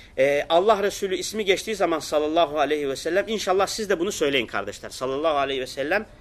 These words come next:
deyin. Onu duyalım yani. Şimdi kardeşler ben diyorum ki ben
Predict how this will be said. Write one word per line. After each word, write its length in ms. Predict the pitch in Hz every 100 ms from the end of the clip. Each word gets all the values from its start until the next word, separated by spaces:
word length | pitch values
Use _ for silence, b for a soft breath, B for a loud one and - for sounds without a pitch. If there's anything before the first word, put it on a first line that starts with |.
| b b
deyin. 220 | 131 117
Onu 240 | - 156 135
duyalım 300 | 123 104 98
yani. 200 | 92 90 - - - - - B B B B B
Şimdi 280 | - 285 247
kardeşler 540 | 208 180 175 139 120
ben 200 | 180 247
diyorum 220 | 240 254
ki 160 | 175 151
ben 300 | 208 202